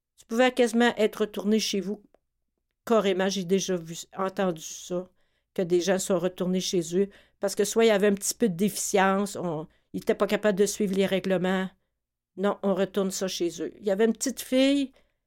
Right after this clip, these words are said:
qu'elle avait une hémiparisie, que je, que je sais le mot aujourd'hui, <laughs> mais qu'à l'époque, je ne le savais pas. Elle, elle venait de Bassine, Messine, qu'on dit, dans le coin de Mont-Laurier. Et puis,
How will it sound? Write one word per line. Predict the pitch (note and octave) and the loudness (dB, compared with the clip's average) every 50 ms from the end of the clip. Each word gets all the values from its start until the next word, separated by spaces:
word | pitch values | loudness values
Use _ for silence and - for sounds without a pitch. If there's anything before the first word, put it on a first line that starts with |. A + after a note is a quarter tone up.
| _ _ | _ _
qu'elle | - G#3+ G3+ G3 | -4 0 2 4
avait | G3 G3 F#3+ A3 A3 A3+ | 4 4 4 4 4 6
une | A3 A#3+ | 6 6
hémiparisie, | A#3+ A#3 C4 C4+ - B3 G#3+ F#3+ G3+ G3 F3 E3 F#3+ B3 C4+ | 6 6 4 4 4 4 2 4 4 2 0 0 -2 -4 -2
que | - G3 | -2 -2
je, | - - - _ _ _ - - _ | -2 -4 -6 _ _ _ -20 -4 _
que | - G#3 | 0 0
je | - - | 2 0
sais | - - A#3+ A3+ | 0 0 0 2
le | G3 G3 | 2 4
mot | G3+ A3+ A#3 | 4 4 4
aujourd'hui, | A3+ G#3 F#3+ F#3+ D#3 E3+ E3 E3+ F3 G3 B3+ E4 G4 - - _ _ _ - | 4 2 2 -2 -4 -4 -6 -6 -2 0 2 2 2 2 -2 _ _ _ -6
<laughs> | - - - - | -4 -4 -2 0
mais | G#3 G3+ | 0 2
qu'à | - A3+ G#3+ | 4 4 4
l'époque, | G3 G3+ G3 - B3+ B3+ A#3 | 6 4 4 4 4 4 4
je | G#3+ G3 | 4 2
ne | F#3 | 2
le | F3+ | 2
savais | - - A3 F#3+ F3+ F#3 D#3+ | 0 2 2 2 2 2 0
pas. | - - G3 F3 G3+ A3+ D4 D4 - _ _ _ _ _ _ _ _ _ _ | 0 -2 -2 0 0 -2 -2 -4 -10 _ _ _ _ _ _ _ _ _ _
Elle, | - - G3+ G#3 A3 | -4 0 2 4 4
elle | G#3 F#3 | 4 2
venait | F3+ F#3+ G#3 G#3+ F#3 | 2 2 0 2 2
de | F#3+ F#3+ | 0 0
Bassine, | D#3 D#3+ G3 F#3 - - - F#3+ G3+ A#3+ D4 D4+ B3+ C4 | 2 2 2 2 0 -2 0 0 0 0 0 -2 -4 -2
Messine, | B3 A#3+ B3+ B3 - - D4 E4 E4 E4 D#4 | 0 0 0 0 0 -2 -4 -4 -4 -6 -6
qu'on | - C#4+ B3+ B3 A#3 | -6 -4 -4 -4 -4
dit, | A#3+ C4+ D4 D#4+ | -4 -6 -6 -4
dans | C#4 A#3+ A3 | -2 -2 -2
le | G3+ G3+ | -2 -2
coin | - - A#3 A#3+ B3 | -4 -4 -2 -2 -2
de | G#3+ G#3 G#3+ G#3+ G#3+ G#3+ G#3+ G#3 G#3+ G#3+ G#3+ G#3+ G#3+ G#3 G#3 G#3 G#3+ G3+ _ - | 0 0 0 0 0 0 0 0 -2 -2 -4 -4 -6 -8 -10 -12 -14 -16 _ -6
Mont-Laurier. | G3+ G3+ G3 G3 F#3+ F#3+ G3 G3+ C4+ F4+ - _ _ _ _ _ _ _ _ _ _ _ _ _ - - _ _ _ _ _ _ _ _ _ _ | -4 -2 -2 -2 -2 -2 0 -2 -2 -2 -4 _ _ _ _ _ _ _ _ _ _ _ _ _ -12 -12 _ _ _ _ _ _ _ _ _ _
Et | - F#3 G3 | 0 0 0
puis, | G3 - - G#3+ A3 A3+ A3+ A3+ G#3+ | 0 0 -2 2 4 6 6 6 4